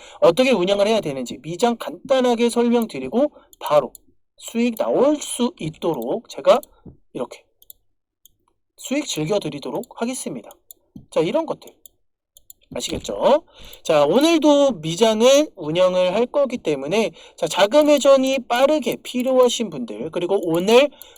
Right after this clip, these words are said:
국장에서 손실 보셨던 분들, 하루 역전 하실 수 있도록, 이 말은 인생 역전 아니에요, 여러분들. 제가 인생 역전을 하루 만에 시켜드릴 수는 없습니다. 음,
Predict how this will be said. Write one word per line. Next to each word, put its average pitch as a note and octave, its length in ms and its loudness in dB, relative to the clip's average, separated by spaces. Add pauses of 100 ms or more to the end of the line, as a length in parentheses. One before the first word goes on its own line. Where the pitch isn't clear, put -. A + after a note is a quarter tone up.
국장에서 C4 760 4
손실 C#4 420 -2
보셨던 A#3 540 0
분들, C3 320 -12 (400)
하루 D4 460 2 (120)
역전 D3+ 720 -4
하실 A3+ 320 -6
수 - 280 -10
있도록, D#3+ 720 0 (1800)
이 C4+ 260 -2
말은 D3 400 -2
인생 D4+ 460 -2
역전 G#3+ 320 -2
아니에요, C3+ 480 -4
여러분들. A2 500 -10 (320)
제가 F#3+ 240 2
인생 G3+ 380 0
역전을 F#3 280 -2
하루 D#4+ 280 2
만에 D4 240 6
시켜드릴 A#3 400 -4
수는 G#3 220 -6
없습니다. D3 600 -4 (480)
음, B3 220 -12